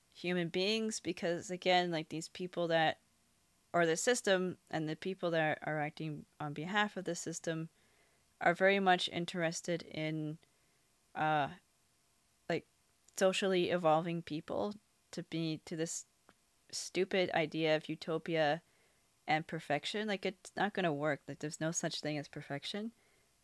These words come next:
Um, but they want to try and push people that way, so there will be a natural selection, but it'll be done through,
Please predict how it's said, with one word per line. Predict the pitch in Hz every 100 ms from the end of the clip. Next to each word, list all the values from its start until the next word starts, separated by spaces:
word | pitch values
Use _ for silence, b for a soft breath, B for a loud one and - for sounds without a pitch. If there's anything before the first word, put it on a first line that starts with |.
| -
Um, | - 175 165 160 160 - _ _ _ _ _ _ _ _ _ _
but | 170 -
they | 180
want | 170 170 175 -
to | 170 - _ _ _ -
try | 147
and | 156 156 151 151 b b b b _ _
push | 180 190
people | - 202 202
that | 190 196
way, | - 196 202 202
so | - 160
there | 160 160 -
will | 170 170
be | 165 160 156 151 170 _ _ _ _ _ _ _ _ _ _ _ _
a | 170
natural | 170 165 - 180
selection, | - 156 156 - 233 226
but | 190 175
it'll | 175
be | 175 175
done | 170 165 165 180
through, | - 175 165 156 160